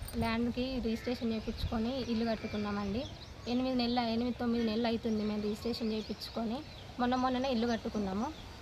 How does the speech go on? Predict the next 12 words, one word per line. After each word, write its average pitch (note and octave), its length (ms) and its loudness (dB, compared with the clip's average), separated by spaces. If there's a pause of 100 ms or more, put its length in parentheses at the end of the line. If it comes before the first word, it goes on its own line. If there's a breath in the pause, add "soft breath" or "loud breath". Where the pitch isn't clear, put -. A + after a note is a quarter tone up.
(240)
కట్టుకున్న B3 440 4
ఇన్ని A#3 420 2
రోజులు C4 280 6
కొన్ని B3+ 360 2
ఇష్యూల A#3+ 320 2
వల్ల A#3 220 6
ఆపినాము. A3 640 4 (180)
ఇప్పుడు B3 200 6
పర్మిషన్ A#3+ 560 10
అన్నీ A#3 280 8
తెచ్చుకున్న A#3 560 8
తర్వాత A3+ 580 12